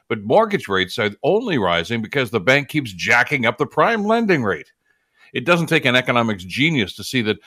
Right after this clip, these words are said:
the Bank of Canada's high rate policies are feeding inflation. They aren't the solution. They're a big part of the problem.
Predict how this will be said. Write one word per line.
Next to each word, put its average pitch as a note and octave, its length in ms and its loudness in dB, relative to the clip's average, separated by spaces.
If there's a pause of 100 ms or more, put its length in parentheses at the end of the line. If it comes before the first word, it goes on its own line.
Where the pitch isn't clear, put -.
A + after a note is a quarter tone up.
(120)
the G#2 100 -2
Bank E3+ 260 0
of B2 100 -6
Canada's C3+ 420 0
high C3+ 200 2
rate A2+ 280 2
policies B2+ 480 0
are A2+ 80 0
feeding C#3+ 640 -2
inflation. F2+ 600 -6 (400)
They C#3+ 80 2
aren't A#3+ 180 0
the D3 80 -2
solution. B2 580 -4 (720)
They're G3+ 160 -2
a D3+ 40 0
big F3+ 260 0
part D#3+ 200 4
of D3+ 40 4
the A#2+ 80 0
problem. D#3+ 500 2